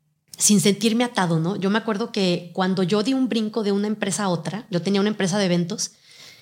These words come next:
y nos íbamos súper bien, teníamos ocho años haciéndolo, pero ya no tenía mi corazón completo. Y yo soy muy fiel a eso, de siempre estar en un lugar en donde me da emoción levantarme, en donde sé que estoy aportando algo valioso al mundo.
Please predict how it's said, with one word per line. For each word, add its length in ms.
y 260
nos 180
íbamos 220
súper 280
bien, 400
teníamos 680
ocho 260
años 220
haciéndolo, 500
pero 180
ya 200
no 120
tenía 220
mi 100
corazón 380
completo. 420
Y 120
yo 120
soy 440
muy 300
fiel 320
a 80
eso, 540
de 600
siempre 480
estar 220
en 120
un 100
lugar 340
en 160
donde 560
me 320
da 100
emoción 320
levantarme, 680
en 100
donde 220
sé 180
que 80
estoy 180
aportando 600
algo 200
valioso 300
al 80
mundo. 320